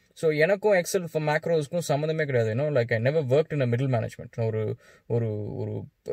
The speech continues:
team லீடரா அந்த மாதிரி நான் ஒர்க் பண்ணதில்லை. Directly I become a project manager in one company. அதுல சும்மா கொஞ்ச நாள், அதுவும் technical role தான் majority இருந்தேன்,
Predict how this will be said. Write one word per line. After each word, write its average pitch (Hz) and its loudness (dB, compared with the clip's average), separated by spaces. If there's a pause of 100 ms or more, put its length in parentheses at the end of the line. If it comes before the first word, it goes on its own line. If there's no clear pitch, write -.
(140)
team 170 -2
லீடரா 147 0
அந்த 139 4
மாதிரி 156 0
நான் 123 2
ஒர்க் 117 0
பண்ணதில்லை. 107 -4
Directly 147 4
I 147 6
become 147 0
a 120 4 (100)
project 131 4
manager 127 0
in 117 -2
one 127 0
company. 127 -2
அதுல 120 0
சும்மா 143 -2
கொஞ்ச 123 0
நாள், 135 0
அதுவும் 131 0
technical 165 0
role 135 2
தான் 131 0
majority 120 0
இருந்தேன், 110 -4